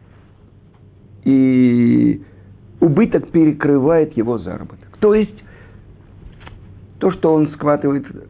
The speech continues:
быстро, это, конечно, очень хорошо. Но так же быстро он теряет. Так что же у него остается? Следующее.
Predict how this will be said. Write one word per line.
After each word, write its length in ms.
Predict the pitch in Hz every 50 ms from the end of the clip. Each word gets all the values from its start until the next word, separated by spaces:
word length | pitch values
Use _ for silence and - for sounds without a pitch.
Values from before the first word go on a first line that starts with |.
| - - -
быстро, 460 | - 110 135 151 151 147 - 135 131
это, 400 | 127 123 - - 107 107 - -
конечно, 520 | 90 - 95 98 110 113 110 104 110 104 -
очень 280 | 98 104 98 - -
хорошо. 380 | - 95 90 87 - - - - - - - - - - - - - - - - - - -
Но 160 | 120 123 123
так 320 | 123 - - 185 185 160 131
же 100 | 131 127
быстро 360 | - 135 147 147 - - 117
он 140 | 117 - -
теряет. 460 | - - 117 98 90 85 87 - - - - - - - - - - -
Так 160 | - 90 -
что 160 | - 127 131
же 80 | 123 123
у 60 | 113
него 260 | 107 101 101 101 95
остается? 440 | 87 - - - - - - - - - - - - - - - - - - - - - -
Следующее. 540 | 160 170 165 131 98 90 87 - - -